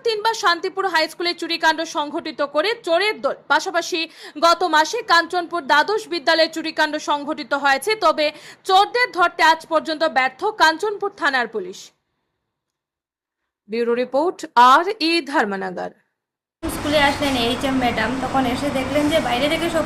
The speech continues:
Speaker 2: কিছু ঠিকঠাক আছে, লক। তো উনি যখন খুললেন, খোলার পর দেখলেন যে অফিস রুমটা সব কিছু এলোমেলো আছে, আমাদের কম্পিউটারটা নেই এবং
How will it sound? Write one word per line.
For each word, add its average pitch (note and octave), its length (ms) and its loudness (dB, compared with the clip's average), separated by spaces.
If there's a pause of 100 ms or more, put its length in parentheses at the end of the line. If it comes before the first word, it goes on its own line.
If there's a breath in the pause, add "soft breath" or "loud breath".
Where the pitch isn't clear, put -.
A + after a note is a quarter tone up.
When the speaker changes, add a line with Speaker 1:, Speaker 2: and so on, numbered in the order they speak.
Speaker 2:
কিছু D#4 240 -6
ঠিকঠাক D4 380 -2
আছে, C#4 140 0 (100)
লক। F3+ 140 0 (680 loud breath)
তো C#4+ 140 2
উনি E4 160 2
যখন F4+ 220 2 (120)
খুললেন, D#4+ 340 2 (140)
খোলার B3+ 320 4
পর C#4+ 100 0 (100)
দেখলেন D4+ 360 0
যে D4+ 120 -2
অফিস C4+ 300 0
রুমটা D#4+ 220 0 (120)
সব D4+ 160 4 (220)
কিছু D#4+ 200 -2 (140)
এলোমেলো C4+ 360 0 (100)
আছে, D4+ 240 0
আমাদের C4+ 380 -2
কম্পিউটারটা C#4+ 580 -2 (140)
নেই D4 120 4 (640)
এবং B3 140 2